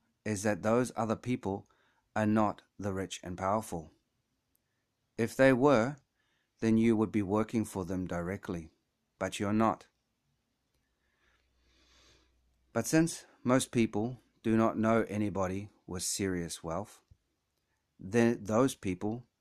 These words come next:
are the people around them, and that's the truth. When you become a Jarin, hexagram thirty-seven, you become a boss,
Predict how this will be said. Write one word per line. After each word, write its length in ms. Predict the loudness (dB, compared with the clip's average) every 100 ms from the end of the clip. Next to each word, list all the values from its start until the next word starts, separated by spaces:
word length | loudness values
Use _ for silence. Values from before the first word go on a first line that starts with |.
| _ _
are 80 | -10
the 120 | -10
people 400 | -4 -2 0 0
around 360 | 0 0 2 2
them, 200 | 0 -6 _ _ _ _ _ _ _ -8
and 200 | -6 -4
that's 180 | -6
the 120 | -10 -12
truth. 440 | -8 -8 -8 _ _ _ _ _ _ _ _ _ _ _ _ _ _ _ _ _ _ _ _ _
When 140 | 0
you 100 | 2
become 340 | 2 0 2 2
a 60 |
Jarin, 720 | 2 2 2 2 0 -4 -4 -8 _ _
hexagram 540 | -12 -8 -8 -6 -6 -6
thirty-seven, 720 | -8 -8 -8 -8 -8 -8 -12 _ _ _ _ _
you 80 | -6
become 260 | -4 2 2
a 60 |
boss, 460 | 4 4 2 -4 -16